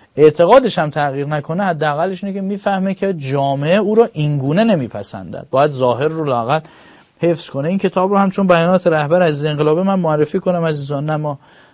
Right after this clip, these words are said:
اه، به قولی، اه، انتفاعی ازش داریم، نه کارشو کردیم خیلی.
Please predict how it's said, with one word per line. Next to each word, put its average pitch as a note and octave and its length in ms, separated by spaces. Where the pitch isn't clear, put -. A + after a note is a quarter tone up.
اه، A#2+ 160
به A#2 120
قولی، C#3 460
اه، G2+ 520
انتفاعی C3+ 480
ازش C3+ 260
داریم، C3 420
نه B2 300
کارشو B2+ 360
کردیم G#2+ 380
خیلی. G2+ 360